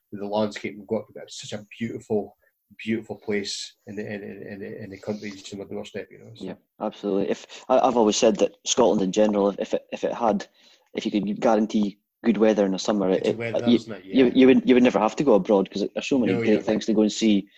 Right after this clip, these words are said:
Speaker 2: uh, and,
Speaker 1: Absolutely.
Speaker 2: and do. So
Speaker 1: Absolutely.
Speaker 2: that, well, that's fine, Jim. I think we've covered quite a, a lot of good stuff there, and thanks very much for your time. Uh, just, just before we, we go, where, where can everybody that's listening, where can they find Jim Reid Vehicle Sales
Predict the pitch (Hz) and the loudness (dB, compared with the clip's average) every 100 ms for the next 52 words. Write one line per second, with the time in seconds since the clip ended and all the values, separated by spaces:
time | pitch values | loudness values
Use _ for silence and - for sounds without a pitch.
0 | - - - - 104 101 98 - 101 - | -20 -20 -20 -10 -4 -2 -2 -2 -4 0
1 | 107 101 104 104 - _ _ - - - | 2 4 4 4 -2 _ _ -20 -20 -20
2 | _ - 104 98 92 - - - 113 _ | _ -6 -2 0 -2 -4 -4 -4 -8 _
3 | _ _ _ _ _ _ _ - 143 151 | _ _ _ _ _ _ _ 2 4 4
4 | - 120 113 117 147 139 - 175 139 - | 4 4 6 4 2 2 0 2 2 2
5 | 82 - - 104 80 - 104 - 101 - | 2 2 -2 0 0 2 -2 0 -2 2
6 | 113 104 92 85 - 117 101 101 98 101 | 4 4 2 -4 -4 -4 -4 -2 0 -2
7 | - 95 - 117 104 98 95 - 110 104 | -4 -6 -2 0 2 2 -2 -4 0 2
8 | - 127 - - 123 107 - 113 104 104 | 2 -2 -4 -4 -4 -2 2 4 4 2
9 | 101 - 101 98 117 107 101 - 131 120 | 2 -2 -2 0 4 4 4 2 4 4
10 | 107 - 131 - 120 110 107 107 98 - | 2 2 0 4 2 2 2 2 0 0
11 | 107 - 95 110 - 107 95 110 101 101 | -2 -2 -2 -2 0 -2 0 0 2 0
12 | - _ - _ 113 107 98 113 104 101 | -4 _ -20 _ -2 0 0 2 2 0
13 | - 107 101 98 - | 0 4 4 2 -4